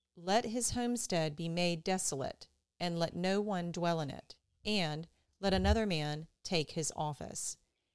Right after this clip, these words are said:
Therefore it is necessary that of the men who have accompanied us all the time, that the Lord Jesus went in and out among us, beginning with the baptism of John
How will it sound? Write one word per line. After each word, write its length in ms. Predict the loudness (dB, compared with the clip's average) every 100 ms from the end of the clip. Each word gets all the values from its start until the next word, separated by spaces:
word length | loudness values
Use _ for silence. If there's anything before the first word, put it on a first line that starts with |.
| _ _
Therefore 540 | 0 2 4 4 2 2
it 120 | 0
is 120 | 2 2
necessary 800 | 0 0 -2 -2 -2 -2 -6 -10 _ _ -4
that 140 | 2
of 160 | 2 2
the 80 | 0
men 440 | 2 2 2 -2 -2
who 160 | 0 2
have 200 | 0 -2
accompanied 560 | -4 -4 -2 0 0 0
us 360 | 0 0 -2 -2
all 180 | 0 0
the 80 | -2
time, 500 | -2 0 0 -2 -8 _ _ -8
that 120 | -2
the 120 | 0
Lord 300 | 2 4 2
Jesus 460 | 2 0 2 0 0
went 180 | -4 -2
in 160 | 0 0
and 140 | 0
out 280 | 0 0 -2 -2
among 320 | 0 0 -2
us, 360 | -4 -4 -6 -8 _ _ _
beginning 400 | -4 0 2 2
with 120 | 0 0
the 80 |
baptism 600 | 0 0 0 -2 0 0 0
of 140 | 0
John 420 | 0 0 0 -4